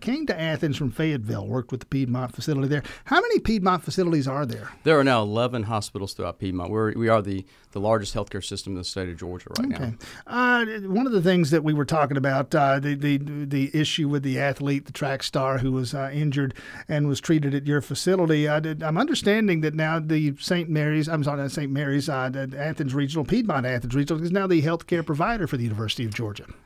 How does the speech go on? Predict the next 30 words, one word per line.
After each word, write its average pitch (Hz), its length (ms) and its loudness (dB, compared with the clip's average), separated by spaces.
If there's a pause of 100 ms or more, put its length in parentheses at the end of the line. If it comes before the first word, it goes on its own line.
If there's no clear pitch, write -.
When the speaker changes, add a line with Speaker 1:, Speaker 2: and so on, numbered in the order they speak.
Speaker 2:
That's 135 220 0
correct. 120 400 0
And 113 80 0
we, 123 80 2
it's, 135 360 2
uh, 110 460 2
I've, 104 240 0
I've 113 140 0
been 104 120 0
so 131 160 0
impressed 117 360 0
with 95 60 -10
the 92 60 -8
relationship 101 440 -4
that's - 180 -6
already 98 240 -2
there 98 320 0
and 95 100 -2
the 85 60 -8
team 101 380 -4
that's, 92 260 -8
uh, 92 560 -10
looking 90 260 -8
to 92 80 -8
support 101 380 -4
our, 92 160 0 (220)
our 95 160 -6
student 92 320 -6
athletes 95 400 -6
there. 95 260 -4